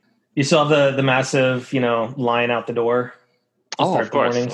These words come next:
Speaker 2: of course. You know, uh, our senior hour starts in an hour earlier than our, uh, than our, uh, usual open time. So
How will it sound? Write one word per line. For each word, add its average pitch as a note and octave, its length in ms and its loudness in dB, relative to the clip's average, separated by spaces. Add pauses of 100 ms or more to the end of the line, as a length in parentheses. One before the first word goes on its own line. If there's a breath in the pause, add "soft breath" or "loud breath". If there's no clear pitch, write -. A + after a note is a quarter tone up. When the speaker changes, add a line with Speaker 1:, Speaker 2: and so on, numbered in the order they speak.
Speaker 2:
of - 100 -20
course. A#2 560 -6
You F2+ 80 -10
know, F#2 340 -2
uh, F#2 460 -2
our F#2+ 160 -8
senior A2 320 0
hour G2 260 2
starts - 380 -2
in F2+ 420 -8 (220)
an F2+ 100 -8
hour F2+ 240 0
earlier F#2 460 -2
than F2 180 -6
our, F2 320 -4
uh, E2+ 380 -6 (560 loud breath)
than F2 180 -6
our, E2 300 -8
uh, - 320 -8 (100)
usual G2 540 0
open G2+ 320 -4
time. A#2 380 -2
So F2+ 500 -6